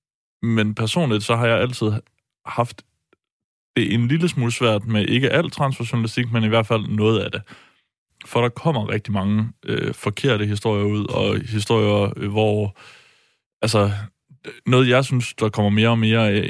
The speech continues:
det er historier om ting, der ikke blev til noget, øh, hvor jeg har lidt svært ved at se, øh, relevansen i, i det. Øh, og der er altid en risiko, når vi snakker transfers, at, øh, journalister, uden at vide det, kommer til at gå agenters eller klubbers ærne, øh, i... Og,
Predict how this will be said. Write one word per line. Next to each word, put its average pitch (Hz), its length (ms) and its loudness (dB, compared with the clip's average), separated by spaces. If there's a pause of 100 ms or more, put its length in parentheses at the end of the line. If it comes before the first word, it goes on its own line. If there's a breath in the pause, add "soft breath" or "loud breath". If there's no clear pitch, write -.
(140)
det 120 100 2
er 117 40 2
historier 113 360 0
om 101 120 -2
ting, 113 180 0
der 104 60 -2
ikke - 220 0
blev - 180 -4
til - 140 -8
noget, - 240 -8 (280)
øh, - 220 -6 (220)
hvor 107 120 0
jeg 104 100 0
har 107 60 -2
lidt 104 160 -2
svært 104 200 -2
ved 101 80 0
at 104 60 0
se, 110 360 -2 (120)
øh, - 240 -4
relevansen 104 720 -2 (160)
i, 104 180 -2 (140)
i - 60 -4
det. 147 240 2 (580 loud breath)
Øh, 104 440 4
og 113 180 0
der 113 100 4
er 131 200 0
altid - 680 -2 (180)
en 113 200 -2
risiko, 113 460 0 (160)
når 113 100 0
vi 107 100 0
snakker 101 240 -2
transfers, 117 600 -2
at, - 300 -4 (100)
øh, 104 160 2
journalister, 107 720 2
uden 117 220 2
at 107 100 2
vide 127 140 4
det, 147 120 2
kommer 113 180 0
til 110 140 0
at 107 100 0
gå 123 280 0
agenters 104 500 0
eller 110 140 -2
klubbers 107 480 -2
ærne, 104 400 2 (280)
øh, 110 280 -2 (220)
i... 107 260 -2
Og, 85 120 0